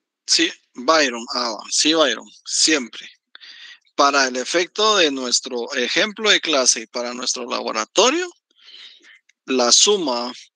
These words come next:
de los depósitos monetarios totales más el cuasi dinero, le tenemos que multiplicar por el catorce punto seis por ciento. ¿Sí? Para obtener nuestro encaje bancario.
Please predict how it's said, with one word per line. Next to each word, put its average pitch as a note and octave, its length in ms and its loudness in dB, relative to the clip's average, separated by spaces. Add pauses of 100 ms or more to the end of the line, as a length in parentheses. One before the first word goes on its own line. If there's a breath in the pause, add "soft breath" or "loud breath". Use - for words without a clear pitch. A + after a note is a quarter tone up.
de B2+ 280 -2
los A#2 220 -4
depósitos F3 560 0
monetarios D#3 680 -2
totales B2 680 0
más B2 320 0
el A2+ 160 -12
cuasi D#3 340 2
dinero, F#3+ 500 0 (720 loud breath)
le C3 200 2
tenemos C3 480 2
que D3+ 140 0
multiplicar D#3 840 -2
por G3 140 -6
el B2 140 -2
catorce A#2+ 420 -6
punto A#2 320 -8
seis A2+ 240 -6
por A#2 220 -16
ciento. - 420 -2 (1160)
¿Sí? - 180 -4 (2000 loud breath)
Para B2+ 200 2
obtener A#2 460 0
nuestro D#3+ 320 -2
encaje A2+ 300 -2
bancario. G#2+ 520 -8